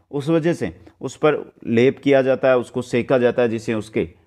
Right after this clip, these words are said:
जो मांसपेशियां, वो वापस काम करने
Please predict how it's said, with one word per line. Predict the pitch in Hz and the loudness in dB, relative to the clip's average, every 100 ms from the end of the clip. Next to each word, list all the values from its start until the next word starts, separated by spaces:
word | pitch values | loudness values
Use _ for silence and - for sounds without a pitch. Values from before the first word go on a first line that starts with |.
| _ | _
जो | 90 120 135 | -6 -2 0
मांसपेशियां, | 117 107 117 107 123 120 | -2 -4 -6 -6 -4 -4
वो | 110 104 - | -4 -6 -2
वापस | 98 - 110 | 0 0 -4
काम | - 107 98 | -2 -2 0
करने | 104 104 139 | -2 2 0